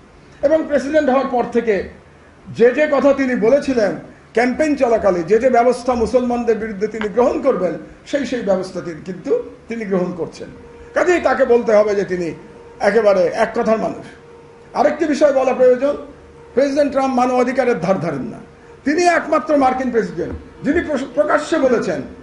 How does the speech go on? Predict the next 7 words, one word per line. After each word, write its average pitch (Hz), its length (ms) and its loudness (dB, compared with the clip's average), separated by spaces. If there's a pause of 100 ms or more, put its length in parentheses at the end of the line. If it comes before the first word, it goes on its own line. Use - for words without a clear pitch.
(480)
যে 247 120 0
সেনা 269 320 0
হেফাজতে 294 640 2 (1500)
নির্যাতন 240 520 0
করা 190 180 0
যেতে 170 240 -6
পারে 127 180 -8